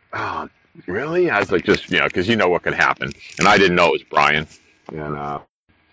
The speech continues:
you know, anyway, so we started talking. I was like, "Man, I live down the street. If you ever do something here, let me know. I'd love to try to help to make sure. I'd love this place. I don't want it. I'd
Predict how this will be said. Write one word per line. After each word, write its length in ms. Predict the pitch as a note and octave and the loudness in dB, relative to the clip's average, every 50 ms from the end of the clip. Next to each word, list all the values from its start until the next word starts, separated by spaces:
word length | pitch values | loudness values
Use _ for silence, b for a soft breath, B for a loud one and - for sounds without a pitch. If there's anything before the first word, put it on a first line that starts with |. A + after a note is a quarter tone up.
| _ _ _ - - - - - | _ _ _ -20 -10 -8 -4 -2
you 60 | - | 0
know, 120 | F2+ F2+ E2+ | 0 2 4
anyway, 320 | F#2 G#2+ G2+ F2 D#2 E2 | 4 6 6 6 4 4
so 180 | E2 - - G2+ | 2 4 4 4
we 120 | G#2+ A#2 | 4 4
started 220 | - - G2 F2 - | 4 4 4 4 4
talking. 100 | A#2+ G#2 | 4 2
I 40 | |
was 60 | F#2 F2+ | 4 4
like, 120 | F#2+ F2 | 2 2
"Man, 180 | F#2+ G#2 G2 G2 | 2 4 4 4
I 80 | G#2+ | 6
live 200 | A#2 A#2+ A2+ G2 | 6 4 4 4
down 140 | E2+ G2 F#2+ | 4 2 2
the 60 | F2+ | 0
street. 240 | - - F#2+ F2+ C#2+ | 0 0 -2 0 0
If 180 | F2 E2 - - | 0 -2 0 -2
you 120 | G2+ F#2+ | -2 0
ever 440 | - F#2+ G#2 G#2+ G2 G#2 G2+ G2 F2+ - _ _ _ - _ - | 2 2 2 4 4 4 4 4 2 0 _ _ _ -20 _ -2
do 200 | G2 G#2+ G#2 F#2+ | 0 2 2 2
something 340 | F#2+ G#2 F2+ F2 G2 E2+ | 0 0 0 0 -2 -4
here, 100 | E2 F#2 - _ _ _ | -4 -6 -10 _ _ _
let 220 | F2 F2 G#2 A#2 A2+ | 0 2 2 2 2
me 100 | G2 F2 | 0 0
know. 120 | F2 F2+ | 2 4
I'd 180 | E2+ F2 E2+ D2+ | 4 4 2 2
love 280 | E2+ F2+ F#2 F#2+ F2 - | 2 4 4 4 2 0
to 80 | E2 | -2
try 220 | E2 - - F2 E2 | -2 0 0 2 2
to 80 | D2+ | 2
help 240 | - - E2+ E2 - | 2 2 2 0 0
to 80 | - D#2+ | -2 -2
make 180 | D#2+ D#2+ D2+ | -2 -2 -4
sure. 220 | - - F2+ E2+ E2 | -4 -2 0 2 2
I'd 120 | E2+ D#2 | 2 2
love 200 | D#2+ E2+ F2 E2 | 2 0 0 0
this 140 | D#2+ D#2 - | -2 -4 -2
place. 200 | - D#2 D2 - | -2 -2 0 0
I 100 | E2 E2 | 0 0
don't 160 | E2+ D#2+ D2+ | 0 0 0
want 160 | E2 D#2+ D#2 | -2 -2 -2
it. 60 | D2+ C2 - | -2 0 0
I'd 140 | E2 E2+ | 0 0